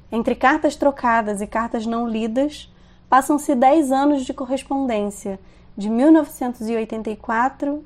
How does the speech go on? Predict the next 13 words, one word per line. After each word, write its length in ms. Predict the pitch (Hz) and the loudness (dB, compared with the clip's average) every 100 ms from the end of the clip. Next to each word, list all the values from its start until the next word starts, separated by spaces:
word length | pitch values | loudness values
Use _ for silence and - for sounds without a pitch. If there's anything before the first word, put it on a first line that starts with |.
| - | -8
a 80 | |
mil 220 | 233 233 269 | -4 -2 -2
novecentos 540 | 254 247 247 240 - | -4 -6 -8 -8 -6
e 40 | |
noventa 380 | 254 247 240 240 | -6 -6 -6 -6
e 60 | 262 | -6
quatro. 500 | - 180 175 - 180 - _ _ - - | -6 -8 -8 -12 -14 -16 _ _ -14 -4
Na 180 | 220 | 0
ânsia 400 | 226 254 311 302 | 2 4 4 2
de 80 | 233 | -2
conhecer 440 | 240 233 220 247 214 | -2 -4 -4 -6 -6
seu 200 | 226 208 | -6 -4
pai, 460 | 220 214 254 220 | -2 0 0 -2